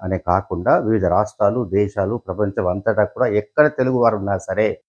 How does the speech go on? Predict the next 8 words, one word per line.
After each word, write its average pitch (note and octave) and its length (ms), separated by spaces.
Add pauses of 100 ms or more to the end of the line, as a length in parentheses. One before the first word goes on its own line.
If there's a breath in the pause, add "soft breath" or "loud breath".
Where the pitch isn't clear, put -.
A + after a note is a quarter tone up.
వాళ్ళందరికీ D#3+ 520
నా C#3 140
మెసేజ్ B2 380
వెళ్ళాలి A#2+ 520
అనే G#2 120
ఉద్దేశం G#2 440
ఏదో G#2 380 (120)
అందులో G2 460